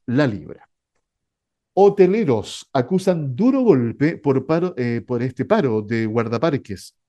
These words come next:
Un veinticinco por ciento de las reservas han sido canceladas en Magallanes. La negociación ha sido muy lenta, criticó el presidente de los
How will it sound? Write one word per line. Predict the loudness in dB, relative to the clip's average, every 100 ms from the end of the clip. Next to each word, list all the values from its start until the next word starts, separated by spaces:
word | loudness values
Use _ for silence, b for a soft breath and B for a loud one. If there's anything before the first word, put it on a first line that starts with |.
| _
Un | -6 -2 0
veinticinco | 0 -2 -4 -4 -4 -6
por | -6
ciento | -6 -8 -4 -2
de | -2
las | -2
reservas | -6 -6 -4 -4 -6 -8
han | -6 -6 -6
sido | -6 -6 -4 -4
canceladas | -6 -6 -6 -4 -4 -6 -8
en | -8
Magallanes. | -6 -4 0 0 -2 -8 -18 _ _ _ _
La | -8 -4
negociación | -2 -2 0 -2 -2 -4
ha | -4
sido | -6 -4
muy | -4 -2
lenta, | -4 -6 -6 -8 -10 _ _ -2
criticó | 0 0 -2 0 0
el | -2 -4
presidente | -4 -2 -2 -2 -2 -4
de | -2
los | -6